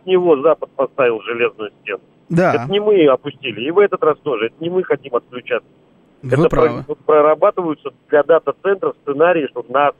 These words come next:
Speaker 1: отключили.
Speaker 2: Мгм. Не, э, здесь вы
Speaker 1: Мы
Speaker 2: сто про-, на
Speaker 1: хорошие.
Speaker 2: сто процентов правы. Это, здесь я с вами согласен. Да, речь именно об этом. Это не о хороших и плохих. Э, про учения, если говорить, то да, это как раз учение на случай, если вдруг каким-то образом попытаются нам всё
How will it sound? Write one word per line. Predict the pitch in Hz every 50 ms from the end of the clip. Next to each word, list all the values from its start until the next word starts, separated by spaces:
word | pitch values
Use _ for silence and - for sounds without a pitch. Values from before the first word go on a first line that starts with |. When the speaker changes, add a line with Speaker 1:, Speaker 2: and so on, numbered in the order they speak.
| _ -
Speaker 1:
отключили. | - 110 - _ _ 117 113 117 - - - 117 104 92 92 _ -
Speaker 2:
Мгм. | - 185 165 151 160 139 120 131 151 190
Не, | 185 175 170
э, | 139 113 147 156
здесь | 151 156 151 135 156 190 185 -
вы |
Speaker 1:
Мы | 226
Speaker 2:
сто | - - 233
про-, | 196 202 202
на | 165 165
Speaker 1:
хорошие. | 160 175 180 180
Speaker 2:
сто | 240 214
процентов | 185 190 180 - - 180 160 - -
правы. | - 180 156 135 131 127 131
Это, | 131 135 143 - 160
здесь | 147 147 147 156 160
я | 175 170
с | 170 -
вами | 190 180
согласен. | 170 - 208 214 202 151 127 - 131 135
Да, | 147 156 139 123
речь | 123 135 156 - -
именно | 185 185 196
об | 202 202 175
этом. | 139 117 - 107 117
Это | 135 147 160
не | 180 190 175 - - - - - -
о | 190
хороших | 175 - 233 240 247 220 - - - -
и | 160
плохих. | 147 175 185 190 - - 131 98 - - - _ - - - - - _ _
Э, | - 143 139 139 135 135
про | 139 160 160 160
учения, | 160 - - 294 330 311 277 247
если | 214 185 - - 180
говорить, | 165 175 170 170 165 160
то | - 165 165
да, | 170 190 170 123 107
это | 101 107 127 - 175 151
как | 156 143 - -
раз | 156 160 165 165 - - -
учение | 143 139 - 190 202 208 208 185 160
на | 147 139
случай, | - - 196 196 180 - 170
если | 156 156 165 165 - - 156
вдруг | 151 151 156 170 196 -
каким-то | - 160 147 - 170 160 151 - 156
образом | 156 165 156 156 156 143
попытаются | 151 135 - - - 147 143 - - 160
нам | 165 180 165 147
всё | - - -